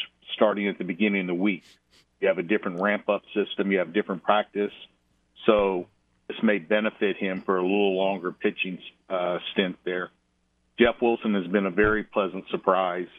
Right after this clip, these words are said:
in my opinion. Uh, like you said, you were, you were, if you could have got one or two innings out of, uh, Jeff in the, in the fifth or sixth or seventh or eighth inning, you'd have been happy.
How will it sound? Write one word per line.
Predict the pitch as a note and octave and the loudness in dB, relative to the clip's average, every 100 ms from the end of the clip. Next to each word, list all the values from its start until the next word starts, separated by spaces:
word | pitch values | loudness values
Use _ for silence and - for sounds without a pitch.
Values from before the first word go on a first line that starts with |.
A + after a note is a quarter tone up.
| - | -8
in | F#2+ | -2
my | G2 F#2+ | 2 2
opinion. | F#2 G2+ F2+ F2 F2+ _ _ _ _ _ - | 0 -4 -6 -6 -8 _ _ _ _ _ -2
Uh, | F#2 F2+ | 0 2
like | G2 G#2 | 0 -2
you | - - | -6 0
said, | G2+ F2+ | 0 2
you | F#2+ | -2
were, | F#2+ | -2
you | G2+ F#2+ | 0 0
were, | F#2 - - | 0 -6 -4
if | G2+ - | -2 0
you | C3 | 0
could | B2+ | 0
have | G2 | 2
got | A2+ F2+ | 0 0
one | G#2 A2+ | 0 0
or | G#2+ | -2
two | - G#2+ | 0 0
innings | G#2+ G#2+ F#2+ | 2 0 0
out | G2+ G2 | 0 0
of, | F2+ _ - | -6 _ -6
uh, | G2 F#2 F2 - _ _ _ - | -2 -2 -2 -10 _ _ _ 0
Jeff | A2 A2 - | 2 2 0
in | G#2 | -4
the, | F#2 F2+ | -2 -2
in | G2+ | -2
the | F2+ | -2
fifth | - A2+ - | 2 0 0
or | G2+ - | -8 -6
sixth | A2+ A#2 - | 0 0 -2
or | - - | -10 -2
seventh | G#2+ G#2 | 0 0
or | G2+ | 0
eighth | G#2 G#2+ | 0 0
inning, | G#2+ A2 A2 _ _ _ - | 0 0 -2 _ _ _ -4
you'd | |
have | F#2 | 0
been | F#2 | 0
happy. | E2+ G#2+ G#2+ A#2 A2+ | 2 2 2 -2 -4